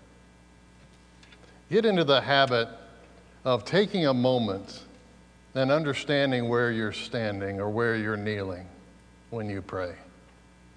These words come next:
Just for a minute,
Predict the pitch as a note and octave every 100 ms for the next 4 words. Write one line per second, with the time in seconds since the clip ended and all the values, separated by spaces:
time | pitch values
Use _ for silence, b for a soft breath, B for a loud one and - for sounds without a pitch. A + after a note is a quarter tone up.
0 | - - - - - - - - - -
1 | - F#3 G3 - - F3+ D#3+ C#3+ D3 C3
2 | F#2+ -